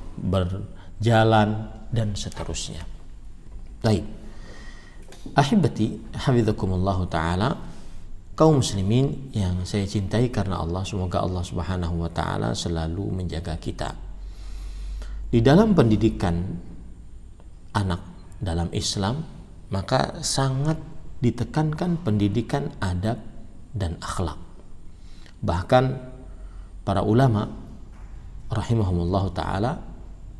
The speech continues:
ada pepatah Arab mengatakan, "Innamal umamu al-akhlaqu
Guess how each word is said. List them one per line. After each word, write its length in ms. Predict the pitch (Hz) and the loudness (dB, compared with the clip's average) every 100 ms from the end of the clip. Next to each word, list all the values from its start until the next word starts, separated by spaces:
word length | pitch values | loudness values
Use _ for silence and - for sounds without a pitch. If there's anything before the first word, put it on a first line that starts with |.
| - - - | -12 -12 -6
ada 320 | 98 101 101 98 | -2 0 0 0
pepatah 560 | 104 110 107 95 - - - - - - - - - - - - - | 0 0 0 -2 -6 -8 -12 -12 -14 -14 -14 -14 -12 -12 -12 -10 -4
Arab 320 | 101 107 - | 0 0 0
mengatakan, 560 | 92 87 85 107 135 156 - | -2 0 0 0 0 -2 4
"Innamal 640 | 156 127 110 107 104 101 101 | 6 8 6 4 4 4 2
umamu 560 | - 139 135 120 135 165 - - - - - - - | 4 6 6 6 4 2 -2 -12 -14 -14 -14 -14 -6
al-akhlaqu 960 | 107 98 - 113 - 120 110 110 101 | -2 -2 -2 -4 -2 0 4 4 0